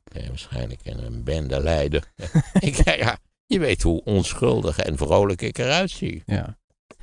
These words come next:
Speaker 2: Op festivals heb je dat altijd, hè? Dat mensen, eh, hele zakken met drugs en pillen en, en cocaïne mee naar binnen willen smokkelen, hè? Op de festivals waar we het net over hadden.
Speaker 1: Zou ik ook zeggen, neem een knappe vrouw.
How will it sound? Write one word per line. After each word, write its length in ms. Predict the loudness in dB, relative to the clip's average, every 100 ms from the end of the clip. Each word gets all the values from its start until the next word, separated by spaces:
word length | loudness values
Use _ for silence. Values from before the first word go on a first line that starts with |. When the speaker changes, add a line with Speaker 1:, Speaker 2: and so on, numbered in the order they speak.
| -4
Speaker 2:
Op 140 | 0 2
festivals 480 | 2 2 0 0 0
heb 140 | -2
je 60 | -2
dat 160 | -2
altijd, 300 | -2 -2 -2
hè? 100 | 0
Dat 200 | 0 2
mensen, 480 | 2 2 2 2 2
eh, 180 | 2 2
hele 240 | 4 4 6
zakken 300 | 4 4 4
met 180 | 4
drugs 260 | 6 4 4
en 160 | 0 4
pillen 380 | 4 4 2
en, 260 | 2 0 0
en 160 | -2 2
cocaïne 460 | 2 4 4 6
mee 160 | 6 2
naar 140 | -2
binnen 220 | -2 -4
willen 180 | -4 -6
smokkelen, 380 | -4 -6 -2 0
hè? 60 | 0
Op 60 |
de 80 | -2
festivals 540 | -4 -4 0 2 2
waar 120 | 2 -2
we 40 |
het 80 | -2
net 120 | -4
over 120 | -4 -8
hadden. 140 | -6 -4
Speaker 1:
Zou 100 | -4
ik 100 | -4
ook 140 | -4
zeggen, 340 | -4 -4 -2
neem 220 | -2 -2 -2
een 60 |
knappe 360 | -6 -4 -4 -6
vrouw. 420 | -6 -4 -4 -6